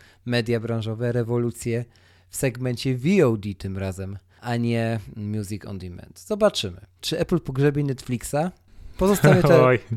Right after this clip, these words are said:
Speaker 2: nie.
Speaker 1: pozostawię to bez odpowiedzi na ten moment. E, zobaczymy. Chciałbym się mylić, że to nie będzie konferencja pod tytułem „Pokazujemy coś i sami wierzymy, że jest to rewolucją, ale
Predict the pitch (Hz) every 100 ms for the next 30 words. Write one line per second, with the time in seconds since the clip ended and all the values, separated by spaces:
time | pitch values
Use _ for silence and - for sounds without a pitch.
0 | 104 123 190 185 196 - 202 190 185 160
1 | 170 151 - 147 143 120 120 110 113 110
2 | 117 117 117 - - - - _ - -
3 | 120 117 139 147 - 123 95 98 - _
4 | _ - 104 202 240 247 185 165 165 190
5 | 156 151 147 147 143 151 143 - 123 131
6 | 135 127 131 127 - 117 127 123 123 123
7 | 117 _ _ _ _ - 139 151 143 160
8 | 165 151 - 143 135 - 135 147 139 139
9 | 139 143 135 135 131 131 131 127 127 143
10 | 135 139 123 123